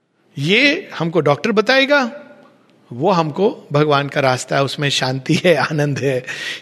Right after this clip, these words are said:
ये भी हमको भगवान बताएंगे, क्योंकि वे सोर्स हैं हर चीज का। तो अब ये ज्ञान का एक रास्ता, यानी अगर आपको ज्ञान के रास्ते पे चलेंगे तो लॉजिकली आप इस कंक्लूजन पे पहुंचेंगे जो,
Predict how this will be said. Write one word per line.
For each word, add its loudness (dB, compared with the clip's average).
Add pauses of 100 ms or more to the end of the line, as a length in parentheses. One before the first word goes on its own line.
ये 0
भी 0
हमको 0
भगवान -2
बताएंगे, -6
क्योंकि -4
वे 2
सोर्स 0
हैं -2
हर -6
चीज -8
का। -14 (920)
तो 0
अब -2
ये 2
ज्ञान 0
का -2
एक -2
रास्ता, -6
यानी 0
अगर 0
आपको -2
ज्ञान 0
के 0
रास्ते -2
पे -4
चलेंगे -2
तो -4
लॉजिकली 0
आप 0
इस -6
कंक्लूजन -4
पे -2
पहुंचेंगे 0 (380)
जो, 4